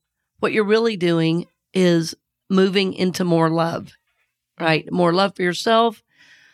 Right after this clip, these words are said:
love for God, love for humanity, because ultimately, you know, those are all one. So I purposely this half am staying in this feel. I'm talking slower, I know.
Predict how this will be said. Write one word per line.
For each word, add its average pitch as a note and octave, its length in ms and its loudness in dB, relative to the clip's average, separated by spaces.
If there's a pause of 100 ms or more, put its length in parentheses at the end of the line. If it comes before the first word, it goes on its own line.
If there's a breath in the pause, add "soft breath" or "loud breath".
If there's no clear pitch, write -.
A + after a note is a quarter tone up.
(300 soft breath)
love F#3 240 -2
for E3 100 -6
God, G3 560 -2 (1200)
love F#3+ 220 -4
for F#3+ 120 -6
humanity, D#3+ 760 -6
because F3 380 -6 (240)
ultimately, E3+ 920 0 (440)
you G3+ 100 0
know, F3+ 140 2
those F3+ 240 0
are F3 120 4
all D#3+ 180 4
one. D3+ 380 -4 (920 soft breath)
So F3+ 400 -2
I F3+ 300 0 (180)
purposely C4 880 0
this G#3 280 -4
half G3 600 -2 (2250)
am G3 160 -4
staying A#3 580 0
in F#3+ 200 -4
this F#3 180 -4
feel. F3 460 -2
I'm D#3+ 180 -2
talking G#3 480 -2
slower, G3 680 0
I F3+ 140 2
know. F3 440 -2